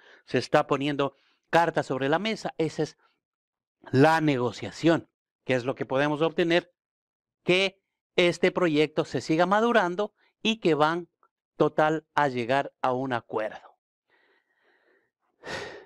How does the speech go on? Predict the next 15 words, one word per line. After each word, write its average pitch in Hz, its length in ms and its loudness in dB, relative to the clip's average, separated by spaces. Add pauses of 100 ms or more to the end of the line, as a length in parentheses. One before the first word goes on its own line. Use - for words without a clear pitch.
(100)
Mi 196 100 2
nombre 254 260 4
es - 40 -2
Carlos 202 260 4
Ramírez, 151 540 0
Enroll 120 340 0
Agent, - 320 -12 (300)
licencia 160 460 0
federal 147 360 2
emitida 135 400 -2
por 107 120 -6
el 101 80 -6
I 95 160 -8
R 76 80 -16
S. - 260 -20